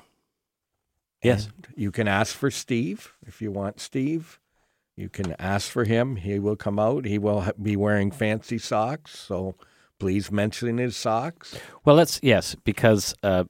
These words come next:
Speaker 1: I wear different socks just because my uniform is set. I've been wearing the same, uh, blue pants and white shirt that I've been wearing for several years. And so, as I tell people, the socks are the only thing I get, I get to choose.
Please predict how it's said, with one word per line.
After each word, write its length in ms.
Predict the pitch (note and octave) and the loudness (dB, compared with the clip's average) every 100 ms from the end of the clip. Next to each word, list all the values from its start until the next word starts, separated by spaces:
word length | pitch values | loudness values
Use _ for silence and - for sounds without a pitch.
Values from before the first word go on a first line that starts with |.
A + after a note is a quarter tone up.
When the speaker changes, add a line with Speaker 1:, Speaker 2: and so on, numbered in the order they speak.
| _ - _ - | _ -20 _ 0
Speaker 1:
I 120 | G2 | 4
wear 280 | G#2 D3+ E3 | 8 8 8
different 460 | A2+ G2 F#2 - - | 8 4 2 -2 -4
socks 440 | - E2+ F2 - | 2 2 2 0
just 200 | - - | -6 -4
because 500 | A#2+ - G#2+ G2+ - - | -4 4 6 4 2 -2
my 160 | G2+ | 4
uniform 580 | G2 A#2+ D3+ - G2 F2+ | 6 6 6 4 4 4
is 100 | E2+ | 2
set. 320 | - G#2+ D#2+ | 2 2 4
I've 80 | E2+ | 2
been 140 | F2 F2 | 2 4
wearing 300 | F#2+ G2 F2 | 6 6 4
the 60 | |
same, 520 | E2+ - A2+ A2+ A2 - | 0 2 4 6 4 0
uh, 160 | - F2+ | -4 -2
blue 240 | F2+ G#2+ | 2 2
pants 380 | G#2 A2 G#2+ F#2+ | 2 2 2 2
and 120 | F#2+ | 0
white 220 | F#2+ G2+ - | 2 0 0
shirt 300 | G2+ G2+ - | 0 0 0
that 100 | F#2+ | 0
I've 60 | |
been 140 | F2+ F#2 | 2 2
wearing 300 | F#2 F#2+ F#2 | 4 4 2
for 200 | - F2 | -2 -2
several 340 | - G#2+ F#2+ | 0 2 2
years. 380 | F2 E2+ B2+ - - - _ _ | 2 0 -2 -8 -16 -20 _ _
And 140 | G#2 | 0
so, 220 | - A#2+ - _ _ _ _ | 4 2 2 _ _ _ _
as 140 | G2+ G#2 | 0 2
I 60 | |
tell 220 | G#2 C#3 | 6 6
people, 280 | C#3 A2+ A2 | 8 4 4
the 100 | G#2 | 0
socks 420 | G2 B2+ C3 - | 4 4 4 4
are 40 | G#2 | 2
the 80 | A2 | 4
only 140 | B2 | 4
thing 160 | B2+ A2 | 4 4
I 100 | A2 | 6
get, 260 | B2 - - | 4 2 2
I 200 | G2+ C3+ | 6 6
get 180 | A2 - | 6 0
to 80 | F2 | 0
choose. 560 | - E2+ D2+ F2+ - | 2 4 2 0 -4